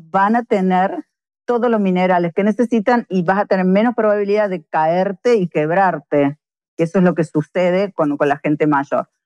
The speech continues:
Bueno, entonces, si nosotros nos levantamos, vamos a los pilares de lo que es mantener un cuerpo joven anti-age y que mantener y buscar un resultado estético, ¿por qué no? Porque el resultado estético viene a consecuencia de estas, de estos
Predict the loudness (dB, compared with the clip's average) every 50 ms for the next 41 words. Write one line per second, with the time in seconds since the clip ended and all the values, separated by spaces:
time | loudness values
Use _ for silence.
0 | _ _ _ _ -4 -2 -2 0 0 0 0 2 2 0 0 0 -2 0 0 0
1 | 0 0 0 0 0 2 2 2 0 0 0 0 -2 0 -2 -2 -2 0 0 0
2 | 0 2 2 0 0 -2 -4 _ -2 -2 -2 0 0 0 0 0 0 0 0 -2
3 | -4 -6 -8 -8 -4 -2 0 0 0 -2 0 -2 -2 -2 -2 _ -4 -2 -2 0
4 | 0 0 0 2 2 2 0 -2 0 0 0 0 0 -2 -6 -8 -8 -2 0 0
5 | 2 2 2 2 2 0 0 0 -2 0 2 2 2 0 _ _ _ _ _ _
6 | _ _ -2 0 2 2 0 -2 _ _ -2 0 0 2 2 2 0 0 -2 -2
7 | 0 2 2 0 0 _ _ _ _ _ 0 2 2 2 2 0 0 0 0 0
8 | 2 2 0 -2 0 -2 -4 0 0 0 0 0 0 -2 _ 0 0 0 0 -2
9 | -6 -4 -2 -2 -2 -2 0 -2 -4 -2 -2 -2 -2 0 0 0 0 0 0 -2
10 | -4 -8 -4 -4 -2 -2 0 0 2 2 2 0 -2 -2 -2 -2 0 0 2 0
11 | 0 0 -4 -4 -4 -2 -2 0 0 2 2 2 2 2 0 -2 0 0 -2 0
12 | 0 0 2 2 0 0 0 0 0 2 0 0 _ -2 -4 -4 _ _ _ _
13 | _ _ -2 -2 0 0 -2 -4